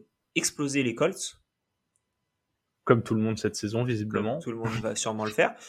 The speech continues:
Speaker 1: Mais ça a été une vraie belle victoire. Et je pense que t'as deux mentalités qui sont totalement différentes. Je pense qu'une victoire des Jaguars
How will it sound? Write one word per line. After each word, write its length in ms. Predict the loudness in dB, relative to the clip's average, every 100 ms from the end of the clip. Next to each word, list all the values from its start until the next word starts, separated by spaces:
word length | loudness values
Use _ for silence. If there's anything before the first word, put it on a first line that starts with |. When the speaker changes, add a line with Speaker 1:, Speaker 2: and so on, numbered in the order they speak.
| -20 -20 _ -8
Speaker 1:
Mais 160 | -2
ça 120 | 0
a 40 | 0
été 140 | -2
une 140 | -4 -4
vraie 260 | 4 4
belle 180 | 6 4
victoire. 520 | 4 0 4 4 2 _ _ _
Et 40 |
je 80 | -6
pense 200 | -2 -2
que 60 | -2
t'as 260 | -4 -6
deux 760 | -6 -2 2 4 4 4 0 -4 -14 -20 _ _ _ _ _ -8
mentalités 460 | -2 0 0 0
qui 60 | -2
sont 160 | -4
totalement 360 | -6 0 2 2
différentes. 560 | -4 -2 2 2 0 -6
Je 140 | -6
pense 240 | -2 -2 -2
qu'une 160 | -4
victoire 400 | -6 -4 6 8
des 220 | 8 2 2
Jaguars 500 | 2 4 4 2